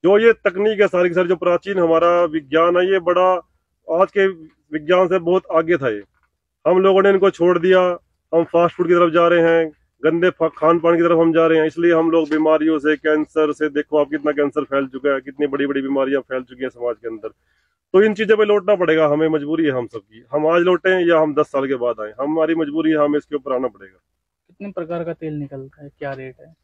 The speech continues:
Speaker 1: हम छह से सात तरह के तेलों पे काम करते हैं जी यहाँ पे। सरसों में हमारे पास काली और पीली दोनों तरह का है, बादाम का है, अलसी का है जी, नारियल का है, तिल का है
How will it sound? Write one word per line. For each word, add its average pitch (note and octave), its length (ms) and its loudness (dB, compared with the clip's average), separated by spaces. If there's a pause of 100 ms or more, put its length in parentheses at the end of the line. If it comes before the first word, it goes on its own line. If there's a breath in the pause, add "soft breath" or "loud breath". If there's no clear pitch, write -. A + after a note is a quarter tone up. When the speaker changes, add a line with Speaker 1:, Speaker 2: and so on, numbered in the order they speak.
(400)
Speaker 1:
हम E3+ 180 0
छह F3 260 0
से E3 120 -2
सात E3 240 2
तरह E3 220 2
के E3 80 0
तेलों D#3+ 280 0
पे D#3 180 0
काम C#3+ 280 -2
करते C3 240 -6
हैं C3 80 -6
जी B2+ 60 -10
यहाँ A#2 200 -4
पे। - 160 -12
सरसों - 640 -4
में D#3+ 160 4
हमारे D#3+ 240 4
पास D#3 240 2
काली D3 260 2
और D#3+ 120 2
पीली D3 280 -4
दोनों C3+ 280 -4
तरह C#3 220 -4
का C#3 240 -4
है, D3+ 80 -10 (520)
बादाम C#3+ 400 2
का D#3+ 160 2
है, D#3+ 200 4
अलसी D3 560 -2
का D#3+ 160 2
है D#3 160 4
जी, D#3+ 100 0
नारियल D3 440 0
का D#3 160 0
है, D3+ 220 0
तिल D3+ 380 -4
का D#3 160 2
है D3+ 220 0